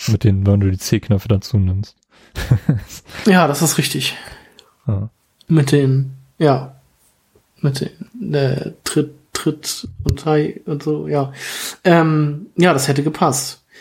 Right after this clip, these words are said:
Speaker 2: Ich weiß nicht, wieso das nicht geklappt hat. Vielleicht gab's, vielleicht war auch einfach die,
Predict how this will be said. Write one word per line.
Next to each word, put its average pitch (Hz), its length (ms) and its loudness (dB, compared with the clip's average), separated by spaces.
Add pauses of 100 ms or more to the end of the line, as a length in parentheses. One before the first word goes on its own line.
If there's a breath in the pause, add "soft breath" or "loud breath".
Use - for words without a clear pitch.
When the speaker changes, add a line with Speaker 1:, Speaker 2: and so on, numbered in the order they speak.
(800 loud breath)
Speaker 2:
Ich - 100 -10
weiß 233 180 6
nicht, 233 140 4
wieso 147 180 4
das 139 160 4
nicht 143 140 2
geklappt 135 360 0
hat. 135 100 2
Vielleicht - 440 -2
gab's, - 540 0 (180)
vielleicht - 360 0 (360)
war 147 140 4
auch 151 100 2
einfach 151 240 0
die, 156 380 2